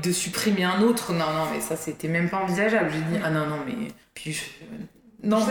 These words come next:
Speaker 1: mais en fait,
Speaker 2: savais
Speaker 1: j'étais
Speaker 2: même pas que c'était
Speaker 1: choquée, j'y
Speaker 2: possible.
Speaker 1: suis pas,
Speaker 2: Ouais.
Speaker 1: je
Speaker 2: Oui, t'étais sous le choc.
Speaker 1: tu vois, j'étais là,
Speaker 2: Double «
Speaker 1: Mais
Speaker 2: choc.
Speaker 1: non, mais, mais mon Dieu, mes deux enfants, mais tu vois. » Et, euh, et je me rappelle, j'ai appelé mon mec direct en
Speaker 2: Bah oui.
Speaker 1: sortant. Là, je, genre, je tremblais, quoi. J'étais,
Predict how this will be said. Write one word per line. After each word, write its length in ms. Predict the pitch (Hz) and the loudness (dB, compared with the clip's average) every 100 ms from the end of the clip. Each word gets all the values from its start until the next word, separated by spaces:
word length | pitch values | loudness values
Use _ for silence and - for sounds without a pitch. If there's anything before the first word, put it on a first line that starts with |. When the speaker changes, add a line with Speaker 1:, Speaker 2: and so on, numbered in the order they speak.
| 247 | 4
Speaker 1:
mais 80 | 254 | 4
en 60 | |
fait, 120 | 330 | 2
Speaker 2:
savais 20 | 349 | 2
Speaker 1:
j'étais 140 | 240 | 4
Speaker 2:
même 100 | 294 | 4
pas 0 | |
que 0 | |
c'était 0 | |
Speaker 1:
choquée, 520 | - 311 226 349 254 | 4 4 4 4 4
j'y 120 | 202 220 | 4 2
Speaker 2:
possible. 140 | - | 2
Speaker 1:
suis 100 | 240 | 2
pas, 60 | 220 | 2
Speaker 2:
Ouais. 60 | 233 | 2
Speaker 1:
je 120 | 226 | 0
Speaker 2:
Oui, 140 | 294 220 | 0 0
t'étais 240 | 226 214 | 2 2
sous 120 | 233 | 0
le 60 | 240 | 0
choc. 160 | 269 226 | 2 2
Speaker 1:
tu 80 | |
vois, 160 | 262 269 | 2 2
j'étais 300 | 214 214 233 | 2 2 4
là, 100 | 226 | 4
Speaker 2:
Double « 120 | 226 | 6
Speaker 1:
Mais 80 | 233 | 6
Speaker 2:
choc. 80 | 269 | 6
Speaker 1:
non, 220 | 277 247 | 6 6
mais, 160 | 226 214 190 - - - | 6 4 0 -6 -10 -4
mais 180 | 240 247 | 2 6
mon 200 | 240 247 | 6 6
Dieu, 200 | 220 247 | 2 2
mes 100 | 233 | 2
deux 280 | 175 233 233 | 2 2 2
enfants, 440 | 247 240 - 262 214 | 0 0 -2 0 0
mais 100 | - - | -2 -6
tu 140 | 220 | -4
vois. » 100 | 233 - 165 | -2 -2 -2
Et, 140 | 160 | 0
euh, 40 | 147 156 160 - - - | 0 -2 -4 -10 -18 -4
et 300 | 165 156 117 - | -2 0 -4 -8
je 160 | - 151 | -8 -8
me 40 | |
rappelle, 200 | - 139 139 | -8 -12 -10
j'ai 80 | 135 | -12
appelé 200 | - 139 | -12 -12
mon 160 | 127 | -14
mec 280 | 123 - - | -16 -16 -14
direct 480 | 143 160 156 - - | -4 -2 -2 -6 -8
en 60 | 180 | -4
Speaker 2:
Bah 60 | 170 170 | -2 0
oui. 60 | |
Speaker 1:
sortant. 260 | 185 - - - - | 0 -4 -6 -12 -4
Là, 120 | 165 165 | -2 0
je, 120 | 160 - | -2 -4
genre, 220 | 160 156 | -4 -4
je 100 | - | -4
tremblais, 640 | 143 - - 240 226 233 - | -6 -4 2 4 6 6 4
quoi. 140 | 165 | 0
J'étais, 320 | 147 - 151 | 0 -6 -8